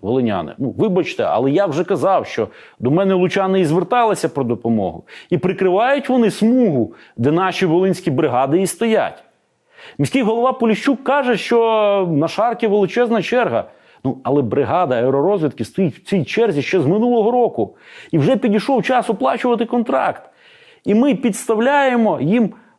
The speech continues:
робимо облизня. Ми їм пообіцяли, як міська рада, і в даному випадку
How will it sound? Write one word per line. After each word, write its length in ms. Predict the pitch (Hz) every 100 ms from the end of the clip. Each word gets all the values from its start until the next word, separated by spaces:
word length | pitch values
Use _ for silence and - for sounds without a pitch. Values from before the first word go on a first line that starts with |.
| -
робимо 480 | - 220 214 226
облизня. 840 | - - 262 277 220 165 117 98 - - -
Ми 120 | 202
їм 160 | 214 185
пообіцяли, 760 | 180 165 120 139 - 101 98
як 160 | 160 180
міська 300 | 214 - 233
рада, 340 | 240 247 277 277 - _ _ _ -
і 80 | 170
в 80 |
даному 400 | 123 170 180 185
випадку 540 | 147 262 277 - 262